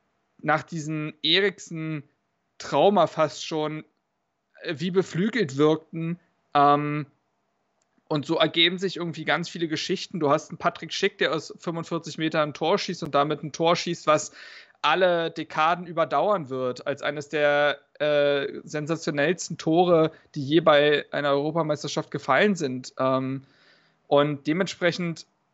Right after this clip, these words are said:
ist das irgendwie auf der sportlichen Seite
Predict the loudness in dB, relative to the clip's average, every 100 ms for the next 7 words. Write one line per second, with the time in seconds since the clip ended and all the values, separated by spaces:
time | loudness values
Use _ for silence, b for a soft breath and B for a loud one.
0 | _ -8 -2 0 0 -2 -6 -6 -8 -4
1 | 2 2 2 -6 -14 -16 0 4 4 2
2 | -8 -8 -2 -2 -2 -6 -8